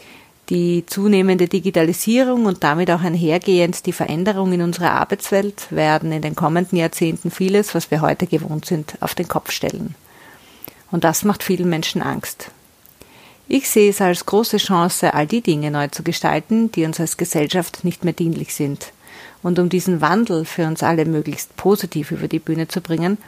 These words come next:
brauchen wir mehr gemischte Führungsteams, also mehr Frauen in den Managementetagen.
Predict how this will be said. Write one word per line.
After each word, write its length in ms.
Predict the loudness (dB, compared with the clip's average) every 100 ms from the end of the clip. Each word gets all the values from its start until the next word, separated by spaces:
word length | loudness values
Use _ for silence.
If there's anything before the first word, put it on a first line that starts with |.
| -20 _ _
brauchen 480 | 0 2 2 0 2
wir 120 | 2
mehr 380 | 2 2 0 0
gemischte 400 | 0 0 0 -2
Führungsteams, 800 | 0 2 2 0 -2 -4 -2 -2
also 220 | -2 -2 -2
mehr 180 | -2
Frauen 380 | -2 2 4 4
in 100 | 0
den 140 | 0 -2
Managementetagen. 1040 | -2 -4 -4 -4 -4 -2 -2 -2 -6